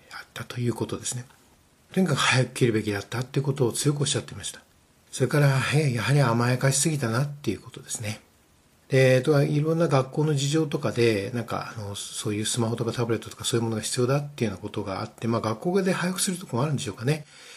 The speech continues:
そういうとこもあるそうなんですが、とにかく、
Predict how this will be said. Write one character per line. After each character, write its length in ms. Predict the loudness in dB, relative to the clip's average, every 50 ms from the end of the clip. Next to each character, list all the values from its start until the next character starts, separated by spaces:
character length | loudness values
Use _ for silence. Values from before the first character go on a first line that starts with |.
| -20 -20 -14 -4
そ 140 | 2 4
う 40 | 4
い 40 | 4
う 20 |
と 80 | 4 0
こ 60 | 0
も 100 | 2 2
あ 60 | 2
る 80 | 2 2
そ 180 | 0 0 -2 -2
う 40 |
な 100 | -4 -6
ん 60 | -8 -10
で 100 | -10 -10
す 140 | -6 -2
が、 300 | 0 0 0 0 -2 -6 -10 -18 -20 -20 _
と 120 | -4 0 0
に 100 | 0 0
か 140 | -2 -4
く、 520 | -2 2 4 4 6 6 4 2 0 -6